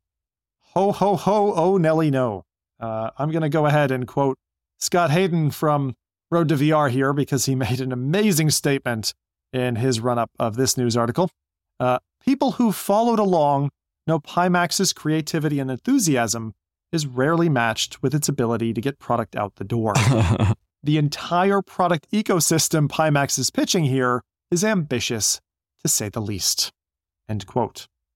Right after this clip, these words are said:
Speaker 1: "So what is it, you ask, dear Rowdy? Well, it's a fully funded Kickstarter campaign
Speaker 2: Of course.
Speaker 1: that's gonna solve all of your problems." In their succinct description, this device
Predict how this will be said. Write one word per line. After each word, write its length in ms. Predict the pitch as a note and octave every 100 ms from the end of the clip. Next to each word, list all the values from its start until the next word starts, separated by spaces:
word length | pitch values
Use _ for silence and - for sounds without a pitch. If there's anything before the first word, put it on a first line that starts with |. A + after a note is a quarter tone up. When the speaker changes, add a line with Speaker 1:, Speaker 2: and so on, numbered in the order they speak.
| _
Speaker 1:
"So 180 | - E3+
what 220 | F#3+ B3+
is 160 | F3+ F#3
it, 140 | C4
you 160 | A3 A#3+
ask, 280 | C4 C4+ -
dear 140 | - C4
Rowdy? 400 | B3+ B3+ C4+ C4 - _ _ _ _
Well, 400 | F3+ G3+ E3 B2 _ _ _ _ -
it's 160 | D3
a 120 | D#3+
fully 400 | D#3 - C#3 E3
funded 420 | E3 - B2+ D3+ D3+
Kickstarter 640 | F3+ - - A#2 A2+ D3+
campaign 560 | C#3 B2+ A2 G#2 A2+ C#3+
Speaker 2:
Of 120 | -
course. 240 | - G#2+
Speaker 1:
that's 160 | - D3+
gonna 180 | E3+ D#3+
solve 560 | - D#3+ D#3+ D3+ A#2+ - _ -
all 460 | D#3 G#3 D3 F#3 -
of 140 | F3+
your 80 | G3+
problems." 680 | - A#3 C4+ G#2+ E2 - - _ _ _ _ _ _ _ _ -
In 200 | G3+ G3+
their 400 | G3 F#3+ F#3 D3+ _ _ _ _ _
succinct 600 | - G#3+ - D4 C4 -
description, 680 | - E3+ - A#3 - C3 C#3+ - _ _ _ _
this 200 | B3+ -
device 600 | F3+ D3 C3 A#2+ - -